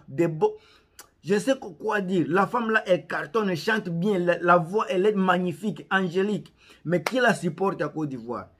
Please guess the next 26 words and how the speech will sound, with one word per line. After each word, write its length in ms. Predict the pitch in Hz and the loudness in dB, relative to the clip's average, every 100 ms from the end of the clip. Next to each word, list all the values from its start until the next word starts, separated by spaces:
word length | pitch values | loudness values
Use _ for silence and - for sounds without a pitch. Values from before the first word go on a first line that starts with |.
| _ | _
Toujours 260 | - 202 226 | -2 0 2
des 160 | 196 147 | 2 0
critiques, 400 | 165 165 190 - | -4 -6 -8 -8
critiques, 360 | 160 156 180 | -12 -10 -12
critiques, 480 | - 143 175 147 _ _ | -10 -10 -10 -12 _ _
qui 160 | - 294 | -6 -2
la 160 | 247 | -2
supporte. 640 | 151 160 151 185 160 - _ - - | -4 -8 -4 0 0 -2 _ -20 -6
Elle 160 | 185 208 | 0 4
a 100 | 254 | 2
fait 160 | 214 247 | 6 6
un 40 | |
morceau 320 | 214 196 156 | 6 0 -2
il 40 | 226 | -2
y 20 | |
a 80 | 214 | -2
presque 500 | - - 196 185 151 | -4 -4 -4 -2 -2
quelques 260 | 202 185 | -2 -2
mois 280 | 160 170 175 | -2 0 0
ici. 280 | 156 - 147 | -2 -6 -4
Elle 120 | 170 | 0
a 100 | 196 | 0
fait 140 | 196 208 | 2 0
un 40 | |
morceau 360 | 175 160 143 175 | 0 -6 -2 0
là. 180 | 170 | 0